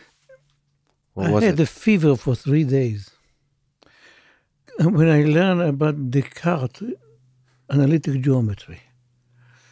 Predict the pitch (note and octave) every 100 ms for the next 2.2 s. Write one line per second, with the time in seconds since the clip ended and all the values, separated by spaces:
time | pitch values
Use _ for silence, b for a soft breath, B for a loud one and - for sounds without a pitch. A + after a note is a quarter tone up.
0 | b b _ _ _ _ - C3 C#3 B2+
1 | - E3+ G3+ F3+ F3+ D#3 C#3 C#3+ - C#3+
2 | C#3+ D3+